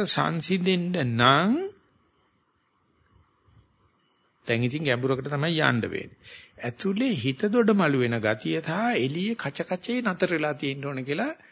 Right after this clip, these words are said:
න්‍යාය පත්‍රයක් තියෙනවා. කතා කර කර මේක කරන්න බෑ. හිත ඇතුලේ දොඩමළු ගතිය තියෙද්දි කරන්න බෑ.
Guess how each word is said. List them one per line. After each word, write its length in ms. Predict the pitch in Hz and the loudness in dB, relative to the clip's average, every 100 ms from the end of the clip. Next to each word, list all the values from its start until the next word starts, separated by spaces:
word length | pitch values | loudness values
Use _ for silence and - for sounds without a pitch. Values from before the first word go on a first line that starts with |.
| - _ | -20 _
න්‍යාය 320 | 151 160 151 | -6 -2 -2
පත්‍රයක් 380 | 139 - - - | -4 -8 -10 -14
තියෙනවා. 300 | - - - _ _ _ _ _ _ _ | -16 -20 -20 _ _ _ _ _ _ _
කතා 300 | 131 120 165 | -6 0 0
කර 180 | 185 208 | 2 -2
කර 200 | 202 226 | 0 -2
මේක 240 | 208 196 185 | 0 -2 -4
කරන්න 320 | 151 120 117 | -4 -4 -6
බෑ. 420 | 104 104 101 101 | -6 -6 -8 -8
හිත 180 | 104 139 | -10 -4
ඇතුලේ 440 | 170 151 180 208 220 | -4 -2 -4 -4 0
දොඩමළු 440 | 151 160 175 175 | 0 0 0 0
ගතිය 300 | 175 175 160 | 0 0 -2
තියෙද්දි 320 | 165 160 185 | -2 -4 -4
කරන්න 300 | 226 - 107 | -4 -4 -6
බෑ. 200 | 135 - | -12 -16